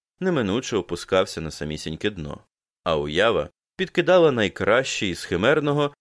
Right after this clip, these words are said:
та безповоротного. Вже викрутивши десяток гвинтів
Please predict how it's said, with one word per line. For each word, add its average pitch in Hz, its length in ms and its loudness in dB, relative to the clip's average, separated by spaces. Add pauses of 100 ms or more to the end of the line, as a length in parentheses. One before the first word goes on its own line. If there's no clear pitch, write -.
(140)
та 143 140 0
безповоротного. 76 920 -6 (1200)
Вже 107 300 0
викрутивши 107 580 -2
десяток 87 440 -2
гвинтів 95 520 -6